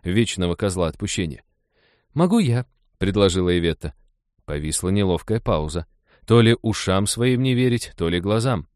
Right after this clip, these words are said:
Но прийти к какому-либо выводу соратники не успели. Кай полностью выскочил из погреба и сообщил: «У нас проблемы». «Какие?» Сквозь щели в жалюзи ловчими щупальцами полезли красные и синие лучи.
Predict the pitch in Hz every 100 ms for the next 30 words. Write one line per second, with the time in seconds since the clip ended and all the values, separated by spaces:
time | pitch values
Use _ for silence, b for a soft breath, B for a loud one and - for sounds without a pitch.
0 | _ - 101 113 117 117 - 147 - 110
1 | 131 131 110 104 95 87 135 143 101 -
2 | 92 101 - 107 - 127 135 - 165 104
3 | - b b b - 127 143 151 147 117
4 | 101 107 104 107 90 - 85 82 - 160
5 | 143 131 123 123 - 117 - 78 71 _
6 | _ _ _ _ - 143 156 - 160 98
7 | 73 62 - _ _ _ - 101 127 151
8 | 147 _ _ _ _ _ - - 92 127
9 | - 175 175 156 147 147 143 156 151 147
10 | 143 - 139 123 - 139 143 127 127 131
11 | - 110 131 117 117 - 120 131 - 120
12 | 117 107 107 - 117 110 101 98 - 127
13 | 98